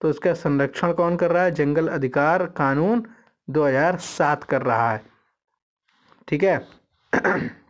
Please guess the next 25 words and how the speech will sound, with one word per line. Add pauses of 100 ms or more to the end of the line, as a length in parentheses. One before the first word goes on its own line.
(1300)
तो
भाई,
अब
थोड़ी
सी
बात
कर
लेते
हैं
झूम,
झूम
खेती
की, (560)
ठीक
है।
तो
झूम
खेती
कैसे
होती,
कैसे
है
गाँवों
में? (580)
तो